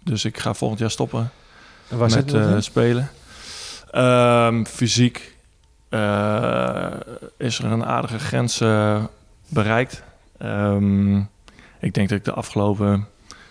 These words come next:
Speaker 1: vier jaar eigenlijk al wel elk jaar een hint kreeg van mijn lichaam van, "Zou je niet eens denken aan stoppen?" Ehm,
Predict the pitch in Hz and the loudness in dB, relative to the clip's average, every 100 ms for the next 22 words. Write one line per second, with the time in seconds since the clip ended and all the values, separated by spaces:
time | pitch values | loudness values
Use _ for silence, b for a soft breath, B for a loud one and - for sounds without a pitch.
0 | B B B - - 123 113 110 107 110 | B B B -14 -2 2 4 4 4 2
1 | 113 - 107 107 107 110 101 104 104 107 | -2 -4 -6 -4 -4 -2 0 2 2 -2
2 | - _ _ - 107 104 104 104 110 101 | -8 _ _ -6 -6 -2 -2 -2 -4 -6
3 | 107 - - 113 113 - 117 117 107 - | -6 -10 -4 -2 -2 -4 -4 -2 -2 -2
4 | 104 107 110 - 104 104 107 104 - B | 2 2 2 0 -2 0 2 0 -2 B
5 | B B - 110 104 98 131 - - 123 | B B -4 0 0 2 2 0 0 2
6 | 120 127 113 - 123 131 127 B B B | 2 0 0 0 -2 0 -4 B B B
7 | B B - 104 101 104 107 101 | B B -6 0 2 4 2 2